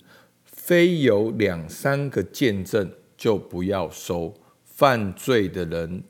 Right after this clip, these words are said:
当在众人面前责备他，叫其余的人也可以惧怕。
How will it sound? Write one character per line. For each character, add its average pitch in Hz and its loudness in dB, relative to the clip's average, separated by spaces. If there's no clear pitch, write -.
当 127 0
在 120 -2
众 107 -2
人 87 -4
面 107 -4
前 85 -8
责 90 -6
备 92 -2
他， 92 -8
叫 139 4
其 107 -4
余 117 0
的 98 -4
人 85 -6
也 90 -2
可 92 -4
以 101 -4
惧 101 -6
怕。 - -6